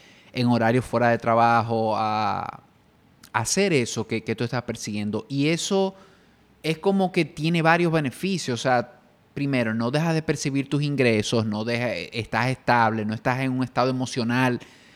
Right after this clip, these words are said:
de, "¿y, y cómo voy a producir esto?". Entonces, lo tomas desde, desde un mejor lugar, eso nuevo que estás haciendo.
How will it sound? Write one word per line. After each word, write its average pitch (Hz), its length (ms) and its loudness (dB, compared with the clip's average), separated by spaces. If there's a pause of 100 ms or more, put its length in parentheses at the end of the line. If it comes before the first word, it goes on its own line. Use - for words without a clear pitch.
(220)
de, 135 320 2
"¿y, 156 260 -2
y - 80 -2
cómo 151 240 4
voy 151 160 6
a 147 100 4
producir 135 520 2
esto?". 123 320 2
Entonces, 139 440 -2 (120)
lo 131 360 4
tomas 165 420 2
desde, 139 480 4
desde 131 340 0
un 160 120 -2
mejor 156 260 -2
lugar, 135 420 0
eso 131 220 -4
nuevo 131 340 -2
que 135 80 -8
estás 131 320 -6
haciendo. 113 440 -6